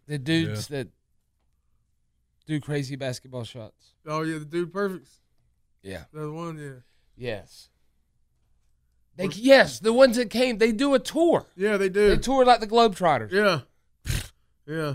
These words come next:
Speaker 3: I wonder where they are on here. Then again, I'm looking at, like, there's the eighth most subscribed, uh, YouTube channel is Vlad and Nikki,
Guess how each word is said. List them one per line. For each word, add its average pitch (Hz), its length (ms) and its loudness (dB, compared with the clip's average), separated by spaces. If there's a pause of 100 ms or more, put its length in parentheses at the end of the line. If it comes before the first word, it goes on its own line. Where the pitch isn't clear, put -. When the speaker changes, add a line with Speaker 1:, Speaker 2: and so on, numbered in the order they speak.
Speaker 3:
I 151 80 -12
wonder 202 220 -6
where 180 120 -8
they 170 160 -8
are 143 200 -10
on 139 120 -12
here. 139 240 -16 (720)
Then 277 140 -8
again, 285 180 -4
I'm 262 160 -4
looking 302 260 -4
at, 214 120 -6
like, 208 260 -4 (460)
there's 208 260 -6 (420)
the 196 260 -2
eighth 233 260 -4
most 233 260 -6
subscribed, 208 640 -6
uh, 185 260 -6
YouTube 208 400 -10
channel 226 320 -4
is 151 140 -8
Vlad 190 360 -2
and 180 140 -4
Nikki, 220 360 -6